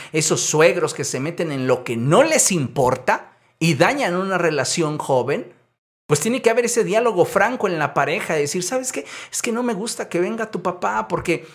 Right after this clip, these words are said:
mira, de entrada se sienta en el sillón y sube los pies a la mesa. Así con toda la tierra de la calle, no me gusta.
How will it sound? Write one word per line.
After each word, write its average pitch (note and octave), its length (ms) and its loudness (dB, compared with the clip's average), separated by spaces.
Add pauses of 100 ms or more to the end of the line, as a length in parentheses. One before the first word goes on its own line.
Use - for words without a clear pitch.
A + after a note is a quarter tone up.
(120)
mira, F#3+ 320 2
de E3 140 0
entrada A3+ 460 -2 (160)
se - 180 -4
sienta B3 380 2
en G#3+ 60 2
el F#3 100 -2
sillón G#3+ 340 -2
y A#3 60 -2
sube B3+ 320 -2 (240)
los F3 320 2
pies A#3 340 -2
a G#3+ 60 -4
la F#3 140 -6
mesa. G#3 840 -6 (1080)
Así - 280 -4
con B3 200 0
toda A#3+ 220 4
la A3 220 2
tierra A3+ 260 -2
de G#3+ 120 -2
la E3 180 -4
calle, G#3+ 340 -4
no A#3 140 -2
me C4 140 -2
gusta. A3 840 -6